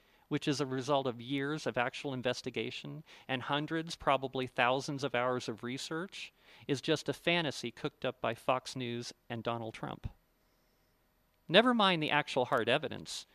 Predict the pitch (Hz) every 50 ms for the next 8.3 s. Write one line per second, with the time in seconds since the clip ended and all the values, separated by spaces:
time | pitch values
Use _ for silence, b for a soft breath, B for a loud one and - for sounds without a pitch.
0 | B B B B B 151 - - - 233 254 262 - - 156 143 123 - - -
1 | - - 180 175 _ - - 120 120 123 143 143 - - 131 123 - - 131 139
2 | 165 175 135 - - 85 - _ _ b b b b b b b 135 135 120 -
3 | 139 139 139 143 143 135 131 123 - - - - 165 - - 147 143 131 123 120
4 | 120 123 - - - - 147 - - 156 131 147 143 147 143 123 - - - -
5 | - - 143 170 - 127 131 b b b b b b - 151 147 - - 190 226
6 | 226 - - 196 165 156 127 120 127 123 - - 135 120 113 120 - - 135 123
7 | 131 - - 139 131 - 156 143 - - 175 170 165 - - 156 - - - 180
8 | 151 107 - - -